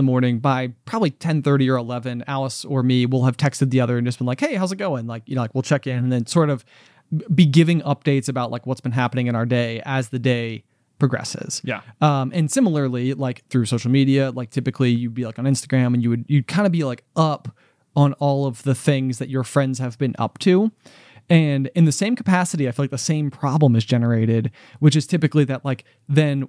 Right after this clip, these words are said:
Speaker 1: when Allie and I get home from our day at work, it's almost like we don't really have anything to report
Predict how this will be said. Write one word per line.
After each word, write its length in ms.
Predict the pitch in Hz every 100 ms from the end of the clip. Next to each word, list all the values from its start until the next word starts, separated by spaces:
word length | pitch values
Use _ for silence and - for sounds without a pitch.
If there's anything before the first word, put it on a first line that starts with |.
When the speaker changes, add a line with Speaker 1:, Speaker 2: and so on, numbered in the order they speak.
| -
Speaker 1:
when 160 | 135
Allie 240 | 135 156 147
and 60 |
I 80 | 131
get 100 | 131
home 180 | 123 127
from 140 | -
our 80 | 120
day 160 | 127 123
at 100 | 135
work, 360 | 226 190 - _
it's 160 | - 170
almost 300 | 190 165 -
like 200 | 143 - _ _ 135
we 100 | 131
don't 340 | 120 170 254
really 320 | 160 156 165 143
have 260 | 139 139
anything 400 | 143 135 143 135
to 140 | 127 127
report 640 | 120 - 175 156 131 -